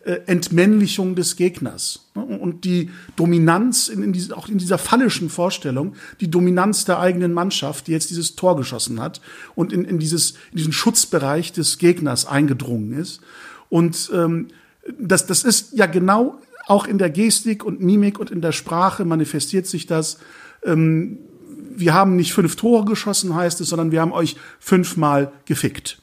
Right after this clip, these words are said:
Ja, um, um es mal, äh, in, sehr derb ins Deutsche zu übersetzen. Ähm, das alles, äh, hat im, im Grunde, ähm,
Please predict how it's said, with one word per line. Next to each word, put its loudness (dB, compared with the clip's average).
Ja, 0
um, 0
um 0
es 2
mal, 0
äh, -10
in, -6
sehr 4
derb 4
ins -4
Deutsche -2
zu -6
übersetzen. -4
Ähm, 0
das -2
alles, 0
äh, -4
hat -4
im, -2
im 0
Grunde, 4
ähm, -2